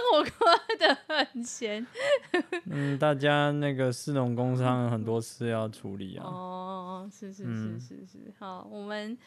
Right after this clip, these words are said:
Speaker 1: 这周呢，就是开始比较没有那么无趣了啦。也不是说之前一直在讲疫情的新闻无趣，但是一直都在讲疫情的新闻，就会觉得有点单调嘛，甚至会觉得有点疲劳轰炸。因为大家可能觉得说，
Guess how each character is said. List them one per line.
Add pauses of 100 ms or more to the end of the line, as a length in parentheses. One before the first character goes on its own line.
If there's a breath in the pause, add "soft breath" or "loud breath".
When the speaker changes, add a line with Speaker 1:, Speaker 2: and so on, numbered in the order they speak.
(300 loud breath)
Speaker 1:
这
周
呢， (140)
就
是
开
始
比
较
没
有
那
么
无
趣
了
啦。 (300 soft breath)
也
不
是
说
之
前
一
直
在
讲
疫
情
的
新
闻
无
趣，
但
是 (360 loud breath)
一
直
都
在
讲
疫
情
的
新
闻，
就
会
觉
得
有
点
单
调
嘛，
甚
至
会
觉
得
有
点
疲
劳
轰
炸。 (140)
因
为
大
家
可
能
觉
得
说，